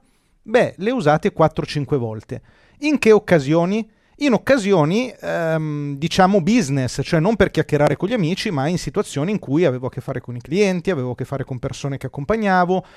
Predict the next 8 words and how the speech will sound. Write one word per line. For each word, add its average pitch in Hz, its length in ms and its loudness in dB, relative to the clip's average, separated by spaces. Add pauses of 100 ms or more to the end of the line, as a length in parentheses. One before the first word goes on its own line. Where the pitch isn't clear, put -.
(160)
formazione, 160 500 -2
eccetera, 135 320 -4
eccetera. - 420 -14 (440)
Sono 302 280 2
valsi 190 500 4
questi 175 280 -2
sedici 170 400 -2
euro? 165 420 2